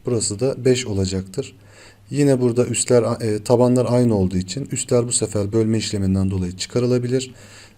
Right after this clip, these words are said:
Üç çarpı beş üssü n eksi bir olarak yazılabilir. Doğru cevap A seçeneğidir. İlk altı terim toplamı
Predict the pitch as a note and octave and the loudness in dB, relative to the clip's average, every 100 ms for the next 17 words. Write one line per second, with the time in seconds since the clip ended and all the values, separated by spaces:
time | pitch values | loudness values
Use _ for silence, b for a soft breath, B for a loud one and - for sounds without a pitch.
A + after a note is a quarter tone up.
0 | - C#3+ - - A#2 G2 G2 B2+ A#2+ B2+ | -6 -6 -6 0 2 2 0 -4 2 2
1 | B2 - G2 - - C#3+ D3 - - B2+ | 2 -6 -10 -8 -4 -4 -6 -10 -4 -2
2 | A#2+ - G2 G2 A2 A2 A#2+ C3+ - A#2 | 0 -2 -4 -4 -2 -2 -2 -6 -2 -2
3 | G2 A#2 G2 F2 - - b b b - | 0 -4 -4 -8 -12 -18 b b b -4
4 | A#2 G2 F#2+ F#2 A#2+ B2 - A#2+ G2 F#2 | -2 0 0 -2 -4 -8 -6 -4 -4 -4
5 | F2+ F2+ F2+ F2+ - - _ _ - - | -4 -4 -6 -8 -16 -20 _ _ -20 -20
6 | - - _ _ _ _ D3+ D3 - C3 | -20 -20 _ _ _ _ 0 0 2 4
7 | C3 - C#3+ B2+ A2+ A2+ G2 G2 F#2+ B2 | 4 4 2 4 2 -2 -2 0 0 0